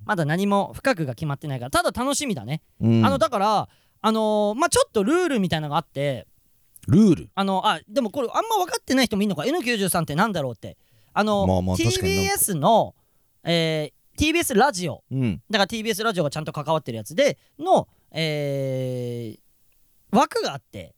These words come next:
Speaker 2: うん。
Speaker 1: そのエヌ九十三っていう枠。で、えー、月曜日から金曜日まで若手たちが、えー、こう、担当してて、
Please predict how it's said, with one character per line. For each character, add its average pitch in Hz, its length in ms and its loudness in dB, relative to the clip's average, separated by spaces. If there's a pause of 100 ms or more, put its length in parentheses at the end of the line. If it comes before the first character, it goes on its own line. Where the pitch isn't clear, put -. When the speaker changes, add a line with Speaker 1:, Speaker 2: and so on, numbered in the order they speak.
(320)
Speaker 2:
う 87 160 -6
ん。 147 60 -4
Speaker 1:
そ 240 140 2
の 196 80 0
エ 220 80 2
ヌ 208 120 -2
九 208 200 -4
十 160 120 -4
三 139 120 -8
っ - 20 -8
て 127 80 -14
い 117 40 -10
う - 20 -10
枠。 117 300 -10 (260)
で、 320 260 0 (200)
え 180 180 0
ー、 170 40 -4
月 202 200 0
曜 403 100 -2
日 381 80 -2
か 277 100 0
ら 226 80 0
金 269 220 -6
曜 285 120 -4
日 269 100 -4
ま 214 180 2
で 208 380 0 (160)
若 214 280 -2
手 226 340 -2
た 185 120 -8
ち 185 180 -10
が、 262 220 2 (260)
え 151 400 -2
ー、 139 60 -10
こ 143 540 0
う、 - 140 -20
担 180 200 0
当 165 160 0
し - 100 -6
て 175 120 -6
て、 - 320 2